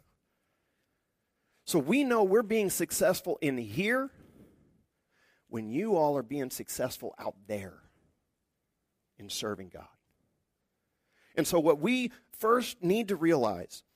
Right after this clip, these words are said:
is that this entire call to make disciples is about His authority, His presence,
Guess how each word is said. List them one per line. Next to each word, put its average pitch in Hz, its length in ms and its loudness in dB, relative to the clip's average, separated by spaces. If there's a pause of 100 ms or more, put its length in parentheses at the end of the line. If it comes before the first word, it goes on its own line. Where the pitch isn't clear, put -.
(640)
is 156 160 0
that 165 180 0
this 226 240 4
entire 208 640 2
call 190 320 2
to 147 80 0
make 160 260 -2
disciples 139 800 -2 (280)
is 143 160 2
about 127 280 2
His 208 300 4
authority, 175 640 2 (180)
His 214 300 8
presence, 156 640 2